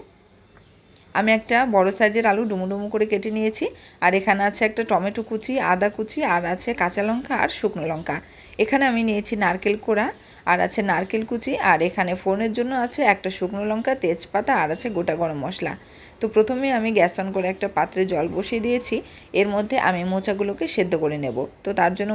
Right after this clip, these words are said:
মোচাটা দিয়ে দিলাম, আর তার মধ্যে দিয়ে দিচ্ছি হলুদ আর লবণ। খুব সামান্য পরিমাণে লবণ হলুদ আমি দিয়েছি, পরে আবার রান্নাতে ব্যবহার করতে হবে সেই জন্য। তো এভাবে আমি দশ মিনিট মতো সেদ্ধ করে নেব।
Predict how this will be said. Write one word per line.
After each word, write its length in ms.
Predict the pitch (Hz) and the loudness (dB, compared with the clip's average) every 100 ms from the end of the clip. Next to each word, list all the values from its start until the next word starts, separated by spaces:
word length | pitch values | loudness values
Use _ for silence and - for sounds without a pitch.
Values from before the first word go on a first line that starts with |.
| 196 | -2
মোচাটা 320 | 175 196 220 | -4 -2 -2
দিয়ে 180 | 214 233 | 0 0
দিলাম, 260 | 240 233 277 - - - - | 2 0 -2 -8 -20 -20 -4
আর 120 | - 185 | 0 2
তার 140 | 175 180 | 2 0
মধ্যে 180 | 208 220 | -2 -2
দিয়ে 180 | 208 208 | 2 2
দিচ্ছি 280 | 220 - - 240 277 | 0 -6 -4 -2 0
হলুদ 280 | 190 190 220 | 2 2 2
আর 120 | 190 285 | 0 2
লবণ। 300 | 175 135 147 - 220 - - _ _ _ _ _ - _ - - _ - - - - - - - | 2 2 -4 -6 -14 -18 -20 _ _ _ _ _ -20 _ -20 -20 _ -20 -20 -20 -20 -20 -20 -8
খুব 120 | 247 - | -6 2
সামান্য 300 | 214 202 220 240 | 4 4 2 0
পরিমাণে 340 | 247 240 233 254 226 | 0 0 0 2 4
লবণ 240 | 190 202 214 | 4 2 0
হলুদ 220 | 190 202 | 0 0
আমি 180 | 190 202 185 | 0 0 2
দিয়েছি, 340 | 180 190 208 392 370 | 4 2 -2 -6 0
পরে 200 | 185 180 | 2 4
আবার 180 | 185 190 | 2 2
রান্নাতে 360 | 185 160 180 190 180 | 0 0 -2 -2 -2
ব্যবহার 260 | 165 185 180 | 0 0 0
করতে 200 | 190 196 | -4 -2
হবে 180 | 196 180 254 | -4 -2 -2
সেই 180 | 214 160 | -2 -2
জন্য। 160 | 139 139 - - _ _ _ _ _ - - _ | -4 -6 -10 -18 _ _ _ _ _ -20 -20 _
তো 40 | 233 185 | 4 4
এভাবে 280 | 226 233 254 | 6 4 4
আমি 220 | 247 233 269 392 208 190 | 2 2 -4 -8 0 2
দশ 120 | 190 214 | 2 -2
মিনিট 260 | 214 226 - | -4 -6 -4
মতো 200 | 208 208 302 | -4 -2 -2
সেদ্ধ 260 | - 190 185 180 | 0 0 0 0
করে 140 | 160 | 0
নেব। 140 | 156 | -2